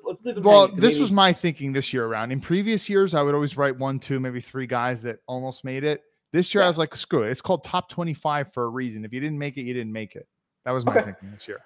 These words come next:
Speaker 1: Okay,
Speaker 2: So I didn't
Speaker 1: so
Speaker 2: write
Speaker 1: I,
Speaker 2: any honorable mentions.
Speaker 1: I wrote down hon-, honorable mentions, um, this, this year just because we have quite a few who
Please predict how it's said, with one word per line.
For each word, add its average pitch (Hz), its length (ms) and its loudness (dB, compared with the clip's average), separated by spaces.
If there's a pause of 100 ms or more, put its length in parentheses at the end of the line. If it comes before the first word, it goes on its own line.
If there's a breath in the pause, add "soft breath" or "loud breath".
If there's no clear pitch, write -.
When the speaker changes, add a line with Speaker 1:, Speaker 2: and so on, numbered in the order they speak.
(100)
Speaker 1:
Okay, 190 140 6
Speaker 2:
So 139 40 6
I 147 40 6
didn't 175 140 2
Speaker 1:
so 175 80 10
Speaker 2:
write 156 120 8
Speaker 1:
I, 185 220 8
Speaker 2:
any 135 480 -2
honorable 131 360 -2
mentions. 110 680 -10 (280)
Speaker 1:
I 151 200 6
wrote 185 280 4
down 160 300 4
hon-, 147 340 4
honorable 143 320 0
mentions, 147 580 -4
um, 120 500 -4
this, 135 260 -2
this 135 280 -6
year 165 140 -2
just 135 180 -8
because 127 340 -6
we 113 120 -8
have 110 260 -2
quite 123 260 -4
a 120 60 -4
few 123 360 -6
who 120 840 -8